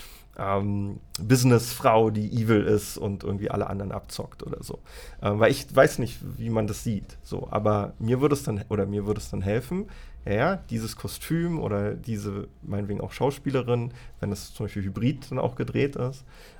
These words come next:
ähm, dann schon in Action zu packen, in die Szene und mit dem Licht und so, „Ah, ja, ja, jetzt seh ich auch als Laie,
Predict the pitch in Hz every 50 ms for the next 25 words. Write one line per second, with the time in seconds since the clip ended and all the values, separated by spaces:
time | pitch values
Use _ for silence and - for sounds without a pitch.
0 | - - - 107 107 104 104 104 104 104 104 104 101 - - 98 104 104 - 131
1 | 131 120 110 - - - - - - 123 104 - - - - - - - - -
2 | 131 139 107 107 113 123 - - - 110 110 110 113 113 113 - - 107 107 120
3 | 127 120 - 139 127 113 104 107 - - - - - - 110 104 113 - - -
4 | 120 139 135 123 120 120 120 113 110 104 98 104 120 120 - - - - - 151
5 | 160 - - - - - - - - - 101 101 104 113 127 139 143 147